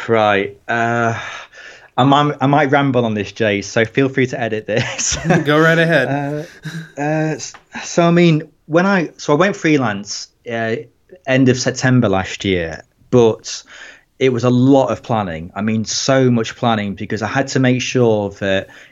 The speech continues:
Speaker 1: you know, first of all, that I had gigs that I could write and the invoices were gonna be coming in so I could pay the rent. You know, that was first of all. The second one was the fact that I was gonna give myself, like, a,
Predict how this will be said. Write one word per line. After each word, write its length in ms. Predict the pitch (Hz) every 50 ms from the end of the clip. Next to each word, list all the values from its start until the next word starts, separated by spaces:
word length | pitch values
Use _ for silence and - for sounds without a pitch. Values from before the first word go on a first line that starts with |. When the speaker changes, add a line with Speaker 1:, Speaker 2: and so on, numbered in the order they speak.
| _ -
Speaker 1:
you 60 | 104
know, 80 | 104
first 340 | - - 147 151 143 - -
of 160 | 135 117 104
all, 240 | 110 104 101 98 98 95
that 140 | - 104
I 100 | 104 110
had 420 | 117 107 - - 135 135 120 - -
gigs 320 | 120 113 107 98 101 -
that 120 | - 123 -
I 120 | 104 107
could 180 | - - 101 101
write 480 | 101 104 98 95 95 98 - - - - -
and 460 | 110 110 107 107 104 104 101 92 - - _ _ _ _ -
the 120 | 120 120
invoices 560 | 123 123 117 101 107 104 101 98 - 110 95 98
were 80 | 101
gonna 200 | 92 110 107 107
be 100 | 92 110
coming 320 | - - 110 101 101 98 98
in 180 | 92 92 90
so 140 | - - 95
I 20 |
could 140 | - - - -
pay 180 | 98 95 90
the 120 | 90 90 87
rent. 420 | 90 85 80 - - - - -
You 60 | 110
know, 140 | 101 92 92
that 200 | 90 110 113 117
was 120 | 107 -
first 340 | - - 104 95 92 - -
of 100 | 101 92
all. 240 | 95 90 85 80 - - - - - - _ -
The 80 | - -
second 480 | - - 147 131 - - 123 113 104
one 360 | 95 87 85 85 87 90 92 - - _
was 400 | - 113 107 104 101 98 95 95
the 60 | - -
fact 380 | - 104 95 92 - - _
that 260 | - 95 92 98 - - - - - - _ _ _ -
I 60 | 107
was 160 | 107 107 101 -
gonna 180 | 127 120 117
give 140 | 107 110 -
myself, 560 | 113 104 101 98 - - 110 104 95 - - 107
like, 140 | 101 -
a, 80 | -